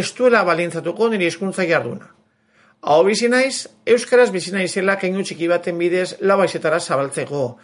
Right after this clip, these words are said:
Ahobizi naiz, komunitate bateko kidea naizela erakusteko aukera delako. Ahobizi naiz, bizi naizen herrian, beste hainbatekin batera bagarela nor irudikatzen laguntzen duelako.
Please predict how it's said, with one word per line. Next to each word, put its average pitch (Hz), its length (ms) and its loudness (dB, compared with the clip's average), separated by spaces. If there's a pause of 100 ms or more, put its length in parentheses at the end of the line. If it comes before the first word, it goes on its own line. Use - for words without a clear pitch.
(400)
Ahobizi 220 480 2
naiz, 254 300 0
komunitate 220 680 0
bateko 202 380 0
kidea 202 400 0
naizela 196 400 -2
erakusteko 196 540 -2
aukera 190 400 0
delako. 123 480 -4 (340)
Ahobizi 208 480 2
naiz, 247 320 2
bizi - 260 -8
naizen 220 300 -4
herrian, 220 460 0 (100)
beste 165 240 -4
hainbatekin 202 420 -2
batera 214 360 0
bagarela 202 500 2
nor 208 320 -4
irudikatzen 190 720 -2
laguntzen 190 480 -2
duelako. 127 540 0